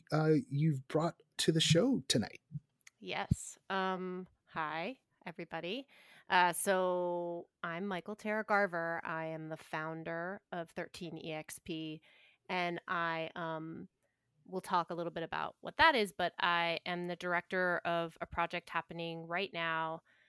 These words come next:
Speaker 2: uh, called Rio Reveals, uh, around the L A River. Um, and I'm gonna introduce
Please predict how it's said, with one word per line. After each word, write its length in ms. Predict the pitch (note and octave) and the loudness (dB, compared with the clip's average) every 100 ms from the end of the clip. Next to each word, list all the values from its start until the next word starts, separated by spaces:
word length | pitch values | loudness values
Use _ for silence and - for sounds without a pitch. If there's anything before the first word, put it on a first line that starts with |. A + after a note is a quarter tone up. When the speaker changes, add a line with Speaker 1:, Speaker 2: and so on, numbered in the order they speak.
| _ _ - | _ _ 0
Speaker 2:
uh, 240 | E3+ D#3+ | 2 2
called 260 | - F#3 E3+ | 0 -6 -2
Rio 200 | F3 F3 | 0 2
Reveals, 800 | F#3 D#3+ D#3 D#3 F#3+ A#3 - - - E3 | 0 -4 -4 -4 -6 -8 -12 -16 -8 -4
uh, 180 | D#3+ - | -2 -2
around 240 | F3 E3 | -2 -2
the 120 | D#3+ E3 | -2 -4
L 120 | E3 | -4
A 80 | D#3+ | -6
River. 440 | D#3 F3+ A3 C4 - _ _ - | -8 -8 -8 -10 -16 _ _ -6
Um, 440 | F3 E3 D#3+ D#3+ | 0 0 0 -4
and 480 | E3 _ _ _ - | -8 _ _ _ -6
I'm 100 | F3 | -2
gonna 140 | F3 E3+ | -2 -2
introduce 840 | F3 - E3 F3 D#3+ D#3 - - | -6 -8 -8 -4 -4 -6 -10 -14